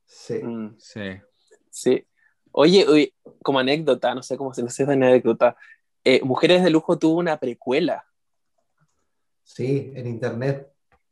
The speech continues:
Speaker 3: Ah,
Speaker 2: Sí,
Speaker 3: sí.
Speaker 2: por
Speaker 3: Mira,
Speaker 2: Twitter.
Speaker 3: buen dato.
Speaker 2: Por Twitter, que se escribió, la Coca Gómez escribió como una historia por Twitter, que era una precuela de lo que había pasado desde que le quitan el hijo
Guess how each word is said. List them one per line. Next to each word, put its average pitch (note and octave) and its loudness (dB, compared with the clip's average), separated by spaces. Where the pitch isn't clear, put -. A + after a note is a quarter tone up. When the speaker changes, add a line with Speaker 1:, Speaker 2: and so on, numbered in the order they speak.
Speaker 3:
Ah, D#3 -6
Speaker 2:
Sí, C3+ -4
Speaker 3:
sí. C#3+ -8
Speaker 2:
por C3 -4
Speaker 3:
Mira, G#3+ -4
Speaker 2:
Twitter. E3 4
Speaker 3:
buen F3 -6
dato. C3 -14
Speaker 2:
Por G3 -2
Twitter, E3 2
que D3 -4
se D3 -10
escribió, C#3+ -2
la D3+ 2
Coca D#3+ 0
Gómez A#3 -6
escribió F3+ -2
como D#3 -2
una E3 0
historia E3+ 0
por D3+ -4
Twitter, F3+ -6
que D3+ -4
era D3 0
una C3+ -8
precuela D3 2
de F3 6
lo D#3+ -2
que D3 0
había D3 4
pasado D3 -4
desde D3 -2
que D3 -6
le C3+ 0
quitan F#3+ -2
el G#3+ -2
hijo C4+ -4